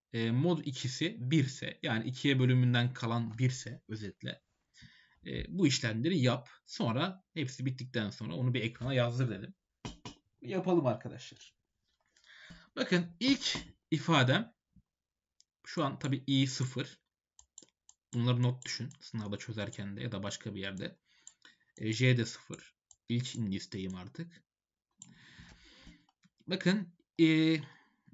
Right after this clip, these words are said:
dizin i'ninci elemanı üç. Artık temp'te üç var arkadaşlar. Artık temp'te üç var. Sonra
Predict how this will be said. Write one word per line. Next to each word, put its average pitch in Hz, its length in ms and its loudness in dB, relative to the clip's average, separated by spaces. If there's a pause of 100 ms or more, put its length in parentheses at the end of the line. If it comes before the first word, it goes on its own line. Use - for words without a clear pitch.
(140)
dizin 180 280 2
i'ninci 190 400 6
elemanı 170 420 2
üç. - 380 -2 (160)
Artık 165 400 -6
temp'te 143 420 0
üç 143 240 -2
var 123 80 0
arkadaşlar. 101 840 -8
Artık - 300 -14
temp'te 110 320 -6
üç - 260 -8
var. - 240 -12 (640)
Sonra 220 500 -4